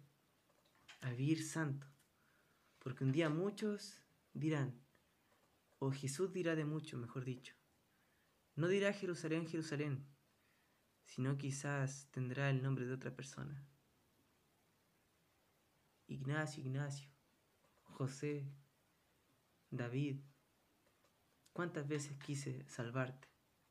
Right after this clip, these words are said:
y me seguiste rechazando?". Hermano, es tiempo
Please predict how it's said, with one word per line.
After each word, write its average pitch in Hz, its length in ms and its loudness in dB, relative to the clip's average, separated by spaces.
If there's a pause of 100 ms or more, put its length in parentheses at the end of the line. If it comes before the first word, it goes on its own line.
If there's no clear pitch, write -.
(140)
y - 80 -10
me 120 140 -4
seguiste 120 400 -6
rechazando?". - 500 -12 (2250)
Hermano, 139 320 2
es 139 160 -2
tiempo 139 400 -4